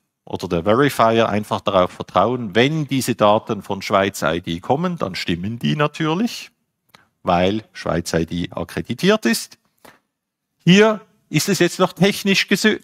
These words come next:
geschützt. Dieses Bu-, Bündel aus Vorname, Nachname, Geburtsdatum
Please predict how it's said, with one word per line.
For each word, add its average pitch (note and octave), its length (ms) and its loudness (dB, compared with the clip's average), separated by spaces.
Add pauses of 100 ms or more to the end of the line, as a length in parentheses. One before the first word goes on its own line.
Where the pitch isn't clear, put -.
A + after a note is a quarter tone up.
geschützt. - 680 -2 (280)
Dieses C3+ 280 2
Bu-, F3+ 260 4 (140)
Bündel A#3+ 540 2
aus D3+ 260 2
Vorname, C#3 600 0
Nachname, A#2+ 560 0
Geburtsdatum D3 1000 -2